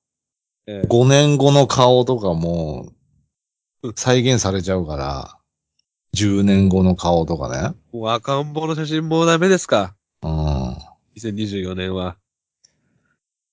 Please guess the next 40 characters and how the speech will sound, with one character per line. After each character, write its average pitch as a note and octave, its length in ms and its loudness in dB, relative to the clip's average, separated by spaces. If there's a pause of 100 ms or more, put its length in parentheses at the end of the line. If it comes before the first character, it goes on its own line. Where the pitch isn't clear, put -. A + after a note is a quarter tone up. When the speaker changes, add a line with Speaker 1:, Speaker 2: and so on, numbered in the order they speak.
(140)
Speaker 2:
で、 B2 120 4
も G#2 880 6
う、 F2 40 2
三 A#2+ 340 6
ヶ B2+ 120 6
月 A#2+ 300 6
以 A#2+ 80 8
内 G2 260 6
に、 D#2+ 600 2 (320)
え D#2+ 180 0
ー、 E2 40 0
杉 G#2+ 340 0
ウ G#2 40 4
ォ G#2+ 160 8
ー - 20 -4
カ G#2 140 4
ー - 20 4
チ F#2+ 140 2
ャ G#2+ 60 6
ン G2+ 60 6
ネ F#2 80 6
ル D#2+ 80 2
始 F2+ 240 2
ま F#2+ 140 6
る F#2 100 6
ん E2 120 4
で。 C#2 300 -2 (840)
Speaker 1:
え F#2 40 -2
ー？ - 20 0
Speaker 2:
フ G#2 60 4
ァ F2+ 180 8
ミ G2+ 60 6
リ F2+ 60 2
ー - 20 -8
チ - 120 -2
ャ G2 60 6
ン F2+ 80 6
ネ D#2+ 120 2
ル C#2+ 120 -4
が。 - 360 -6